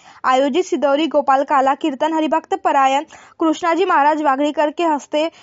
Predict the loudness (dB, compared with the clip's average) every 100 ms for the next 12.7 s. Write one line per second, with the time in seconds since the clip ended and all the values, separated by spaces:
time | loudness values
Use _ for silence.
0 | -6 -2 0 2 0 0 -2 -2 -2 -2
1 | -2 -2 0 -2 -2 -8 _ _ _ -12
2 | -2 0 0 -2 -2 -2 -4 -2 -2 0
3 | 0 2 0 -2 -2 -2 0 0 0 0
4 | -4 -4 -4 -4 -2 -2 -2 -2 -2 -4
5 | -2 0 0 0 0 0 -2 -2 -4 -6
6 | _ _ -20 _ _ _ _ -18 -4 0
7 | 2 0 -2 -2 0 0 0 0 -2 0
8 | -2 0 0 0 0 0 0 0 0 0
9 | 0 0 0 -2 -2 -4 -2 -2 0 -2
10 | -6 -10 -20 _ -4 -2 0 0 0 0
11 | 0 -2 -2 -2 -2 0 0 0 -4 -2
12 | -2 -2 -4 -6 -8 -4 -4